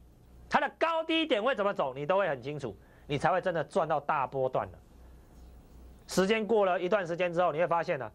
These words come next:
很多人是赚没有多少钱，因为什么？换来换去。可是会有很多人啊，可以赚倍数。怎么做的？不是换来换去哈。当你看到 Nike 财报亮眼，第一个想到什么？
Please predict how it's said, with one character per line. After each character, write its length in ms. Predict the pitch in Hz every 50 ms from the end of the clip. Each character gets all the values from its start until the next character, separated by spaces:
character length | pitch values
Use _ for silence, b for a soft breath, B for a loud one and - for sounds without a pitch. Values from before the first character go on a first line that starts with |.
| - - - - - - - - -
很 160 | - 151 147 156
多 180 | 214 226 208
人 300 | 175 156 139 139 143 156 - - - - - - - - - - - -
是 480 | - 233 220 196 180 165 151 143 - - -
赚 160 | - - 226 185
没 120 | 180 185
有 100 | 180 147
多 160 | - 170 165
少 80 | 147 120
钱， 180 | - - 92 92
因 80 | 135 180
为 40 | 175
什 60 | 165
么？ 220 | 156 135 113 - - - -
换 220 | - - 175 151
来 100 | 135 131
换 160 | 143 156 139
去。 160 | - 143 123
可 120 | 110 - 143
是 100 | 220 254
会 160 | - 285 269
有 80 | 220 151
很 220 | 160 151 139 143
多 200 | - 190 202 190
人 160 | 151 127 127
啊， 140 | 131 110 - B B B B
可 100 | B 196
以 60 | 170 147
赚 260 | - 196 175 143 127 - _ _
倍 240 | - 196 160 131 120
数。 260 | - - 160 127 101 - - _ - - - - -
怎 140 | - 147
么 80 | 156 165
做 180 | 160 202 185 170
的？ 260 | 165 147 131 110 - - _ _ - _ - - - - - - - - - - - - - - - - - - - - - - - - - - - - -
不 100 | - 143
是 100 | 135 180
换 160 | 160 170 160 147
来 120 | 147 143
换 160 | 151 160 143
去 180 | 131 156 151 127
哈。 220 | 131 123 113 101 - B B B B B B B B
当 160 | - 247 262
你 60 | 214
看 100 | 202 233
到 120 | 240 240 233
Nike 280 | 240 233 240 202 214
财 160 | 185 208 190
报 140 | 214 226 220
亮 160 | 226 226 196
眼， 160 | 180 160 156 151
第 160 | - 214 220
一 40 | 196
个 60 | 190
想 120 | 165 175
到 80 | 185 175
什 60 | 160
么？ 280 | 147 139 123 110 98